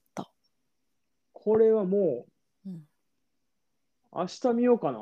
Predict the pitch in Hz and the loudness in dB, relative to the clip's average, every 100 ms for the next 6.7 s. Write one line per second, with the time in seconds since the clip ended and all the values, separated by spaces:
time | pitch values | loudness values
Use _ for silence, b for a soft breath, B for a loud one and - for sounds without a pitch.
0 | 107 214 190 180 190 - _ _ _ _ | -10 -8 -8 -10 -18 -20 _ _ _ _
1 | - 180 202 220 226 226 226 226 226 208 | -10 2 6 6 6 6 6 4 2 -2
2 | - 196 196 196 180 156 196 - 165 165 | -6 -4 0 2 2 0 0 0 0 0
3 | 175 175 151 147 170 170 _ _ _ _ | 0 0 0 -2 -4 -6 _ _ _ _
4 | _ _ _ _ _ _ _ _ _ _ | _ _ _ _ _ _ _ _ _ _
5 | - 143 135 143 127 - _ - 156 160 | -12 -4 4 6 4 -2 _ -2 0 2
6 | 160 175 175 175 165 156 | 2 6 10 10 10 6